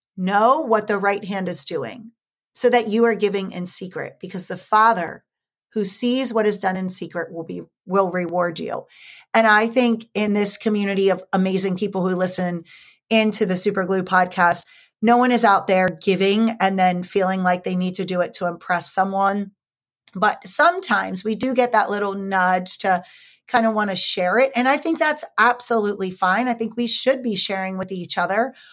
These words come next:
all of the ways that we are giving, but we're not doing it then for praise and recognition, right? We're doing it because we want to be able to spread goodness around the world. And so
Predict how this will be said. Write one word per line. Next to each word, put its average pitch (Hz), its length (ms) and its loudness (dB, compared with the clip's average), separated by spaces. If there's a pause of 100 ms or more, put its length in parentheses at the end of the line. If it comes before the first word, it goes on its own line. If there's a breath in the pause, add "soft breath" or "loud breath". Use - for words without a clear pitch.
(260 loud breath)
all 220 240 6
of 226 120 0
the 196 100 -2
ways 196 400 -2
that 196 160 0
we 190 160 -2
are 190 100 -4
giving, 220 540 -4 (240 loud breath)
but 233 120 2
we're 285 100 4
not 277 320 0
doing 226 340 2
it 185 200 -4
then 190 280 -2
for 185 400 2
praise 208 380 2
and 180 160 -2
recognition, 180 680 -2
right? 202 220 0
We're 208 100 0
doing 220 380 2
it 190 180 0
because 185 560 2 (380 soft breath)
we 240 160 4
want 220 420 2
to 220 100 0
be 202 240 -2
able 196 360 2
to - 180 -6
spread - 480 0
goodness 190 640 -2
around 180 360 2
the 175 100 -4
world. 160 340 -4
And 185 160 -6
so 190 280 2